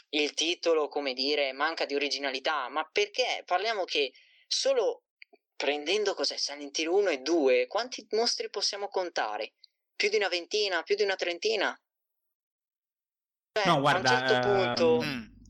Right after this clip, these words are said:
Speaker 1: realizzare
Speaker 2: capisco
Speaker 1: il creat-
Speaker 2: benissimo. No, no, scusa, ti ho interrotto, dimmi pure. Pensavo avessi finito.
Speaker 1: Nel
Speaker 2: Dimmi, dimmi.
Speaker 1: senso, nel senso,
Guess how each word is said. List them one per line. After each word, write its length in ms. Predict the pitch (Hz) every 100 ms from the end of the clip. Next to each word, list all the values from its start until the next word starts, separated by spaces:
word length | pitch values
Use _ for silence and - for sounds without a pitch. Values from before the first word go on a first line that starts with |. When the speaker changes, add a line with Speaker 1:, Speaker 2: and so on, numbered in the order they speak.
| - - - _ -
Speaker 1:
realizzare 200 | 139 139
Speaker 2:
capisco 400 | 233 180 - 165
Speaker 1:
il 80 | 135
creat- 180 | 135 147
Speaker 2:
benissimo. 540 | 139 - 131 110 107 - _ _ _ _ -
No, 140 | 151
no, 160 | 156 147
scusa, 220 | - 139
ti 60 | 131
ho 20 |
interrotto, 380 | 123 123 107 -
dimmi 240 | 113 110
pure. 380 | 104 104 98 - -
Pensavo 280 | 120 123
avessi 260 | 113 113 113
finito. 300 | 113 101 101
Speaker 1:
Nel 80 | 180
Speaker 2:
Dimmi, 80 | 220
dimmi. 80 | 233
Speaker 1:
senso, 800 | - 156 151 147 - 151 143 139 165
nel 180 | 170
senso, 580 | 175 151 131 131 139 127